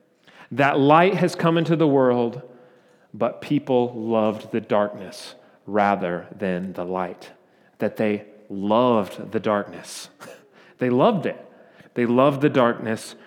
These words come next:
rather than the light. Far from anyone coercing them towards the darkness or forcing them, they're actually getting exactly what they want.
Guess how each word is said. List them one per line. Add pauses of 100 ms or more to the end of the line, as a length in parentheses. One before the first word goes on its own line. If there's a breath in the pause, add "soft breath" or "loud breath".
(120 loud breath)
rather
than (140)
the
light. (400 loud breath)
Far
from
anyone
coercing
them
towards
the
darkness (200 loud breath)
or
forcing
them, (540 loud breath)
they're
actually
getting
exactly
what
they
want.